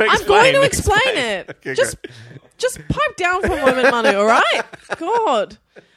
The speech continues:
Speaker 1: <sighs> Likes the sound of his own voice.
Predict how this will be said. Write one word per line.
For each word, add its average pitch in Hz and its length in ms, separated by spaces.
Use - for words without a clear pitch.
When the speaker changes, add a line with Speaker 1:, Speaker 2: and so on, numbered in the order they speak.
Speaker 1:
<sighs> 208 540
Likes - 220
the - 60
sound 107 240
of - 80
his 104 140
own 104 140
voice. - 460